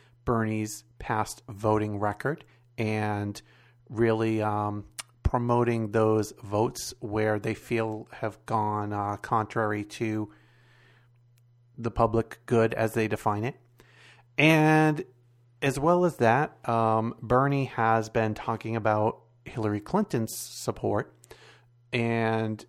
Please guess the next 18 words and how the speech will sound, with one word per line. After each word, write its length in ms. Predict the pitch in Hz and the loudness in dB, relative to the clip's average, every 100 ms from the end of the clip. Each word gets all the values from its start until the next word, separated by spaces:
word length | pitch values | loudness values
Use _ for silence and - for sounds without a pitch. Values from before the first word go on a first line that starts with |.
| _ - | _ -4
endorsement 760 | 123 110 110 110 - 120 131 - _ _ - | -2 0 0 0 -2 -6 -6 -8 _ _ -8
and, 520 | 113 107 110 107 107 | -4 -2 -2 -2 -2
uh, 480 | 107 107 107 107 104 _ _ _ _ _ _ _ _ _ _ _ _ - | -2 -2 -4 -6 -8 _ _ _ _ _ _ _ _ _ _ _ _ -4
actual, 840 | 113 113 - 120 113 107 107 104 - _ _ | -2 -2 -6 -2 0 0 -2 -6 -14 _ _
you 160 | 113 110 | -8 -4
know, 400 | 104 101 107 - _ _ _ - | -2 -4 -6 -10 _ _ _ -20
fighting 520 | - - 127 123 120 | -10 -2 0 2 -2
for 500 | 117 - 110 107 135 - _ _ _ _ _ - | -4 -2 2 2 -2 -8 _ _ _ _ _ -8
some 260 | - 139 | -2 0
of 60 | 139 | 2
those 200 | 127 117 | 0 0
policies 600 | - 123 123 123 123 107 | -2 0 0 -2 -6 -6
that 80 | 117 | -8
came 260 | - 123 | -6 -4
out 120 | 117 107 | -2 -4
of 140 | - | -2
Bill 160 | 147 165 | -4 -2
Clinton's 720 | - 123 - 104 98 - | -4 -4 -4 -6 -6 -12